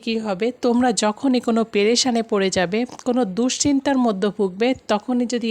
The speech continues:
এই আমলটি করো, আল্লাহ পাক সাথে সাথে তোমার দুশ্চিন্তা পেরেশান মুক্ত করে দিবেন। তোমার উপর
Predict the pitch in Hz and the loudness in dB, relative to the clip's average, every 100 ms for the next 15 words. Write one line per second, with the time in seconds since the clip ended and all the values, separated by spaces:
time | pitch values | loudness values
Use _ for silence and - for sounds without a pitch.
0 | 214 196 190 240 269 180 185 202 214 254 | 0 -2 -2 -2 -2 -4 -2 0 0 -4
1 | - - - 240 240 254 269 269 - - | -10 -16 -8 0 2 2 2 -2 -2 -2
2 | 226 285 277 262 240 226 220 214 180 220 | 0 0 -2 -2 -4 -2 -2 -2 -4 -4
3 | 226 - 233 214 214 214 - 208 214 - | -4 -4 -6 -4 -4 -4 -2 0 0 0
4 | 262 226 190 - 208 190 180 170 180 180 | 0 0 -2 -4 -6 -2 -2 -2 -4 -4
5 | 170 175 - - - - - 247 269 269 | -4 -6 -14 -20 -20 -8 -2 2 2 2
6 | 254 | 0